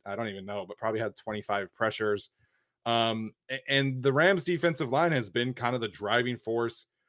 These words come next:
of their team. I mean, the offense has been great and it's been high scoring, but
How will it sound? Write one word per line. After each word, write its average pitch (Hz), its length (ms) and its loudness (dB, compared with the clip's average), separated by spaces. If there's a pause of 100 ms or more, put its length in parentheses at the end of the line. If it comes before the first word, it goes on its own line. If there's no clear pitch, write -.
(220)
of 117 200 0
their 113 240 0
team. 139 340 -4
I 110 60 -4
mean, 101 120 -8
the 110 120 0
offense 113 280 -4
has 104 160 -8
been 101 240 -6
great 131 360 4
and 104 140 -8
it's 98 160 -12
been 101 460 -6
high 101 280 -6
scoring, 139 500 -2
but 104 200 -2